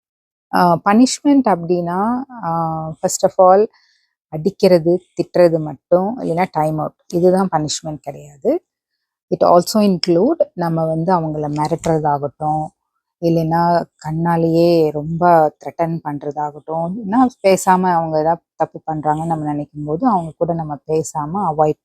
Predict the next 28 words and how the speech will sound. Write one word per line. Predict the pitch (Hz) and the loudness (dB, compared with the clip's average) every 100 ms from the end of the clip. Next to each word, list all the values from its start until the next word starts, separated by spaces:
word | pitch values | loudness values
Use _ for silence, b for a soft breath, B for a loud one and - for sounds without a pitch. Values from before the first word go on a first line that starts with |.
| 143 | -14
பண்றது, | 135 135 - - _ _ _ _ _ _ | -12 -12 -14 -16 _ _ _ _ _ _
இது | - 180 175 | 0 2 4
எல்லாமே | 165 170 196 208 202 220 | 4 4 4 2 2 -2
பனிஷ்மெண்ட் | 156 156 - 151 143 _ | -4 -6 -8 -10 -16 _
தான். | - - _ _ _ _ _ _ _ 180 | -12 -12 _ _ _ _ _ _ _ -2
நம்மளுடைய | 175 170 160 156 | 2 4 4 4
எனர்ஜி, | 160 180 160 160 151 | 4 2 0 -2 -4
அதாவது | 156 160 170 - | 0 0 0 -4
பேரண்ட்டுடைய | 147 165 175 165 160 151 | -2 -2 -2 -2 0 2
எனர்ஜி | 147 156 156 135 151 | 2 0 -4 -6 -8
அப்படியே, | 139 160 165 - - | 0 2 2 -4 -6
"ம், | 175 165 131 _ _ _ _ _ | -4 -4 -10 _ _ _ _ _
I | 160 | -6
don't, | 156 185 - | -2 0 0
I | 175 165 | -4 -4
don't | 175 180 | -6 -6
like | 160 156 156 _ _ 165 | -2 -2 -2 _ _ -16
what | 151 160 160 | -6 -4 -2
you | 160 | -4
are | 151 135 | -6 -4
doing" | 156 151 147 151 | -2 -2 -2 -6
அப்படிங்கிறத | 147 170 165 160 160 | -4 -2 0 0 -2
வந்து | 156 165 262 | -4 0 0
ந-, | 254 - | 0 -6
நம்ம | 160 156 - | -8 -8 -2
பேரண்ட்ஸோட | 156 156 185 185 - 160 151 | 2 4 2 0 -2 -2 -2
எனர்ஜி, | 147 160 165 147 151 - | -4 -4 -4 -4 -8 -6
ஆங்ஸைட்டியை | 156 160 151 160 156 - 160 | -6 -4 0 0 0 0 0